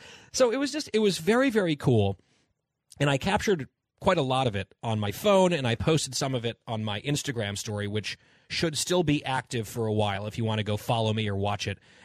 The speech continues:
at Guy P Benson. Some of the big hits. And they do have a lot of hits. Like, granted, there were a few songs that I'd forgotten. I'm like,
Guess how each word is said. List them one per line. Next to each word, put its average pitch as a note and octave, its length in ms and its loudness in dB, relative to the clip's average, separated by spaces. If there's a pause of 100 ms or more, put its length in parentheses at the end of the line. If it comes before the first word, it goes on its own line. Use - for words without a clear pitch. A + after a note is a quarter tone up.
at A#2 260 -4 (140)
Guy G#2+ 240 -2
P G#2+ 180 -2
Benson. G2 520 -2 (600)
Some D3+ 200 -2
of C3 60 2
the A#2 60 -4
big A#2+ 200 2
hits. G2 260 -2
And E3 100 -2
they A#3+ 80 2
do F4 100 2
have F4 100 2
a D#4+ 40 0
lot C4 200 2
of G3+ 60 -2
hits. - 280 -4 (180)
Like, C#3+ 200 -6
granted, D3 320 -2 (420)
there C3+ 120 2
were C#3 40 4
a C3 60 0
few F3 180 -2
songs D#3 320 2
that C#3+ 80 0
I'd C3 140 -2
forgotten. C3+ 320 -4
I'm B2+ 60 -6
like, B2 140 -2